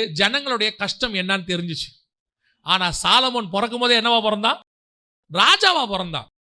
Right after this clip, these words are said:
அதனால என்ன பிரச்சனைன்னு கேட்டீங்கன்னா, ரெகபியாம்கிட்ட வந்து சொல்றாங்க, "உன்னுடைய தகப்பன் எங்களுக்கு என்ன பண்ணாரு? கடினமான வரிகளை விதித்தாரு, நீங்க கொஞ்சம் எங்களுக்கு என்ன செய்யுங்க, அதை குறைச்சு கொடுங்கன்னு" கேட்குறாங்க.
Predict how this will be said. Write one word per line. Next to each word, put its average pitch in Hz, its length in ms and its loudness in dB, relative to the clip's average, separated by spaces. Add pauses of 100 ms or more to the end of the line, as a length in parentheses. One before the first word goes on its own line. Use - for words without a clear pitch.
(140)
அதனால 240 380 2
என்ன 247 180 0
பிரச்சனைன்னு 226 480 -6
கேட்டீங்கன்னா, 151 400 -4 (840)
ரெகபியாம்கிட்ட 233 640 0
வந்து 214 200 -4
சொல்றாங்க, 202 480 -2 (920)
"உன்னுடைய 233 380 0 (100)
தகப்பன் 262 500 0
எங்களுக்கு 226 300 -2
என்ன 269 120 0
பண்ணாரு? 233 380 0 (880)
கடினமான 320 760 2
வரிகளை 240 460 2
விதித்தாரு, 185 600 -2 (760)
நீங்க 233 240 0
கொஞ்சம் 202 240 -2
எங்களுக்கு 190 260 -4
என்ன 254 120 0
செய்யுங்க, 196 340 0 (540)
அதை 143 220 -6
குறைச்சு 240 340 -2
கொடுங்கன்னு" 190 460 -8
கேட்குறாங்க. 135 400 -8